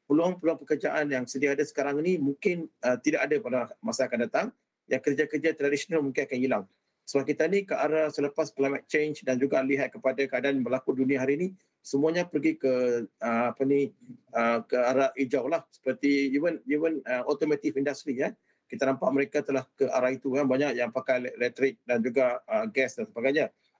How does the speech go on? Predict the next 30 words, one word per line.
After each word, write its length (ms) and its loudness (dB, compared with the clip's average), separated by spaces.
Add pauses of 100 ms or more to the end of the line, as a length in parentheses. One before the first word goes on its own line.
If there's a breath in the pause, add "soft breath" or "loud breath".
(180)
Dan 160 0
juga 240 2
kita 240 -4
dapati 400 0
di, 320 2 (400)
di 160 0
pejabat-pejabat 560 0
kerajaan 480 0
banyak 320 -2
gunakan, 440 0 (120)
ah, 240 0
paperless, 480 0
eh, 160 -2
tidak 240 -2
ada 240 2
kertas 400 -4
dan 160 -4
sebagainya. 400 -2
Jadi, 240 0 (400)
kita 240 0
dapati, 560 0
ah, 160 0
beberapa 480 -2
kerja-kerja 640 0
baru 240 0
akan 240 -4
diwujudkan. 480 -2 (320)
So, 160 0
dalam 160 0
konteks 400 -4